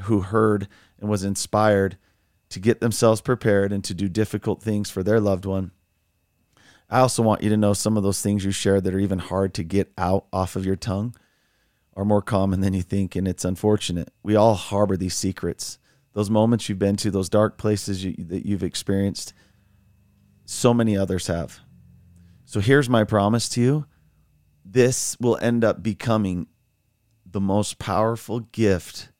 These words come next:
for you to help humanity. But you have to be willing to do what's required,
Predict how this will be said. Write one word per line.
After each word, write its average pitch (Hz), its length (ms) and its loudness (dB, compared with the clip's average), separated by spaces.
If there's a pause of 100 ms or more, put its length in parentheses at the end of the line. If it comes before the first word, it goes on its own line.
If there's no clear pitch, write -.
(140)
for - 120 -10
you 101 160 0
to 95 80 0
help 98 320 -2
humanity. 90 680 -4 (840)
But 71 120 -8
you 87 120 -2
have 90 300 -4
to 87 80 -10
be 92 100 0
willing 90 380 -2 (640)
to - 80 -20
do 90 180 -8
what's 104 200 -2
required, 92 560 2